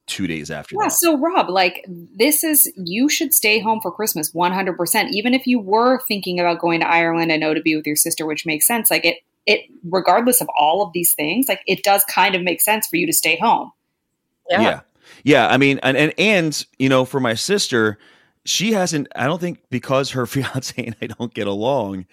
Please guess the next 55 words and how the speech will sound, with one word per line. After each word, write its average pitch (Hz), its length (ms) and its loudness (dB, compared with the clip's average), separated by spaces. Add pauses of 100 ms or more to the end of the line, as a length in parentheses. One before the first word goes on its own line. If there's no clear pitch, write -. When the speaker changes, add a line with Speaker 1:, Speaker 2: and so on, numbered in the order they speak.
(340)
Speaker 1:
he - 140 -4
usually 156 340 -2
leaves, 120 760 -4
she 185 200 -6
either 185 140 -2
comes 139 260 -4
here 151 160 -2
or 107 80 -2
he 135 220 -4
leaves 127 320 -4
and 101 80 -6
goes 107 200 -2
and 101 120 -8
sees 101 200 -8
his 95 140 -12
family 90 280 -6
in 80 60 -8
Germany. 107 380 -4
So, 98 220 -4
like, 92 320 -4 (260)
so - 140 -6
Speaker 3:
Jeez. 160 100 -6
Speaker 1:
Courtney 123 260 -2
and 101 80 -2
I 95 80 -2
can, 92 260 -8
like, 80 240 -8 (420)
be 104 200 -2
by 87 320 -2
ourselves. 101 560 -4
And 104 180 -4 (100)
I 107 120 0
don't 165 140 -2
think 131 160 -4
they've 113 240 -4
been 113 160 -2
together 101 440 -4
for 95 180 -6
New 90 100 -4
Year's 95 280 -4
since, 90 260 -10
well, 101 120 -6
I - 20 -2
mean, 90 160 -4
ob-, 95 260 -2
or 92 180 -2
Christmas. 90 440 -8
I - 40 -8
mean, 92 140 -4
obviously 104 340 -2
covid. 85 420 -6 (1040)
But 117 440 2 (120)
other 127 220 4
than - 180 4
that, 113 100 4